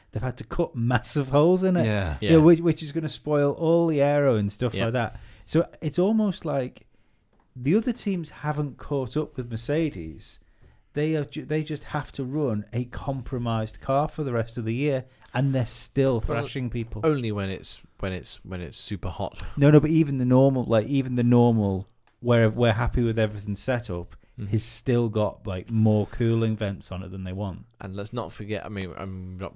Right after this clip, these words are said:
Speaker 3: really talking about Mercedes as such, but Lewis Hamilton has, has apparently asked the team, "Why didn't we win all of the races in the first half of the season?"
Speaker 1: Yeah.
Speaker 3: Uh, <laughs> okay. Um, but, you know, that's
Speaker 1: But
Speaker 3: kind
Speaker 1: I think,
Speaker 3: of
Speaker 1: I think that backs up what I'm saying,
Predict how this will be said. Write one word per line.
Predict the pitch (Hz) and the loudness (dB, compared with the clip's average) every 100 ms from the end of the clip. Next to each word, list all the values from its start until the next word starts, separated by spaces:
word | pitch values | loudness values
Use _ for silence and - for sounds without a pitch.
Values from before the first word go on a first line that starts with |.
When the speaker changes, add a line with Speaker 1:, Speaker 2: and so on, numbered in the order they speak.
| - - 78 - 76 | -18 -20 -20 -20 -18
Speaker 3:
really | 82 95 | -10 -8
talking | 82 104 92 | -6 -8 -8
about | 92 90 - | -8 -8 -10
Mercedes | 92 98 90 90 | -10 -8 -6 -6
as | 95 90 | -6 -6
such, | - 110 - | -4 -4 -4
but | - - - | -8 -8 -10
Lewis | 113 123 110 | -6 -4 -4
Hamilton | 123 123 117 98 | -4 -6 -6 -6
has, | 101 98 - | -6 -8 -10
has | - 104 95 98 | -8 -8 -8 -12
apparently | 101 110 110 101 104 | -6 -4 -4 -6 -6
asked | 98 - | -6 -8
the | 95 | -14
team, | - 127 87 87 95 - - - - | -6 -6 -4 -8 -12 -16 -20 -20 -6
"Why | 107 123 | -2 0
didn't | 170 170 151 | 0 -2 -4
we | 156 | -4
win | 151 147 | 0 -2
all | - 123 139 | 0 0 2
of | 131 | 2
the | 135 | 2
races | 123 117 113 107 | 2 2 0 -4
in | 107 | -4
the | |
first | 101 110 104 | -2 -2 0
half | 113 104 | 0 0
of | 104 | -2
the | 98 | -8
season?" | 98 98 92 90 - _ _ - - - - | -4 -4 -4 -10 -12 _ _ -20 -20 -14 -4
Speaker 1:
Yeah. | 120 175 - - _ - | -2 -2 -6 -20 _ 2
Speaker 3:
Uh, | 135 131 127 - - 220 - 254 185 175 | 6 8 10 8 8 4 8 6 8 2
<laughs> | - 120 - - - | 2 -12 -12 -14 -2
okay. | 160 139 120 143 147 - | 0 2 2 2 -2 -6
Um, | 123 123 120 123 120 120 - | 0 0 0 -4 -8 -12 -10
but, | 131 123 | -8 -8
you | 82 | -8
know, | 92 90 | -8 -8
that's | 98 110 85 | -6 -6 -2
Speaker 1:
But | 190 - | -2 0
Speaker 3:
kind | 113 | 4
Speaker 1:
I | |
think, | 180 | 4
Speaker 3:
of | 214 | 2
Speaker 1:
I | - 156 | 0 2
think | 202 190 | 2 2
that | 165 | 0
backs | 175 113 - | -2 -4 -6
up | 101 | -8
what | 101 | -6
I'm | 104 170 | -4 -4
saying, | 170 180 165 156 | -4 -4 -4 -8